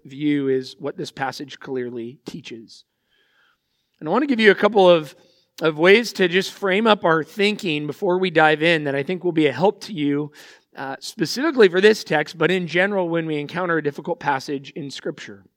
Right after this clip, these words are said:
Spurgeon said of this passage, "When we come to this passage ourselves, uh, with the intention, we must read it with the simplicity of a child, and whatever we find therein,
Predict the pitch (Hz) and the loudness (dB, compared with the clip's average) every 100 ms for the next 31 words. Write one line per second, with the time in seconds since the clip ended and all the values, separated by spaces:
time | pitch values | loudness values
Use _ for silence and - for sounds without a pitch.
0 | _ _ _ _ _ _ _ - _ - | _ _ _ _ _ _ _ -20 _ -6
1 | 175 214 220 226 180 214 170 156 156 - | 6 6 6 0 0 4 4 4 0 0
2 | - 147 175 180 170 160 160 151 - - | 2 2 2 0 0 -4 -4 -6 -14 -6
3 | 190 226 262 - 190 185 190 - 190 185 | 0 0 0 -2 0 4 2 2 2 2
4 | 208 175 160 - 202 165 147 170 - - | 0 -2 -2 -2 2 4 4 2 -4 -18
5 | - - - 180 165 - 180 175 220 185 | -20 -12 2 2 2 -2 0 0 0 0
6 | 208 196 190 185 180 - 170 185 226 247 | -2 -2 -4 0 0 0 -4 -2 0 0
7 | 214 185 - 185 156 180 214 226 190 165 | -2 -4 -8 -6 -4 -4 -2 0 2 0
8 | 185 180 151 147 139 - - - 170 156 | 2 4 4 0 -4 -16 -10 -2 0 6
9 | 165 180 233 247 226 180 214 185 185 180 | 6 6 2 -2 -4 -4 0 0 0 0
10 | 175 165 160 151 131 135 | 0 2 0 -2 -4 -6